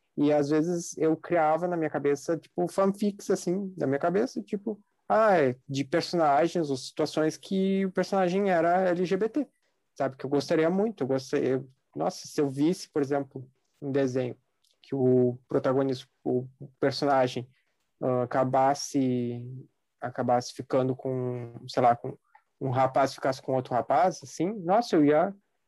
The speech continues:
adorar, eu ia gostar muito. E teria feito uma baita diferença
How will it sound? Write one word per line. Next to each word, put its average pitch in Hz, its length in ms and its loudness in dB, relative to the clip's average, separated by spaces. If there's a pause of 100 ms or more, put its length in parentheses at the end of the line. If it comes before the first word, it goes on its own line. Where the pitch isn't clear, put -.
(220)
adorar, 156 600 2
eu 127 120 2
ia 127 140 2
gostar 135 320 -2
muito. 190 320 -6 (880)
E 123 320 -2
teria 131 280 0
feito 131 280 -2
uma 139 120 0
baita 131 360 0
diferença 170 680 -2